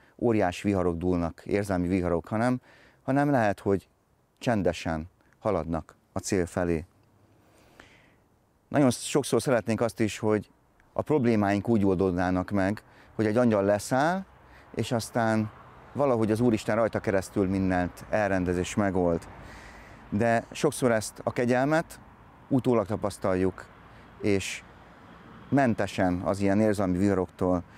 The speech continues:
És sokszor a gyümölcseiből látjuk meg azt, hogy mi volt a kegyelem. Nekem is volt egy olyan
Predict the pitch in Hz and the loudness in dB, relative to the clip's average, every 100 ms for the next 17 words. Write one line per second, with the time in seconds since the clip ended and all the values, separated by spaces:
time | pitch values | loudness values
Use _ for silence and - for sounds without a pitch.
0 | - - 120 110 - 123 139 190 104 - | -12 -6 0 0 2 2 2 4 2 2
1 | 95 90 95 90 85 95 95 90 82 - | 0 2 2 2 -2 -4 -2 -2 -4 -6
2 | - 98 123 92 82 87 - 90 85 80 | -4 -2 0 0 -2 -4 -4 -2 0 -2
3 | 78 82 - - - _ _ - - - | -4 -10 -20 -20 -20 _ _ -20 -20 -20
4 | - - - - - - - - - - | -20 -20 -20 -20 -20 -20 -20 -20 -20 -20
5 | - - - - - - - - - 113 | -20 -20 -20 -20 -20 -20 -20 -8 -2 0
6 | - 131 117 110 123 107 101 | 2 0 0 2 4 4 2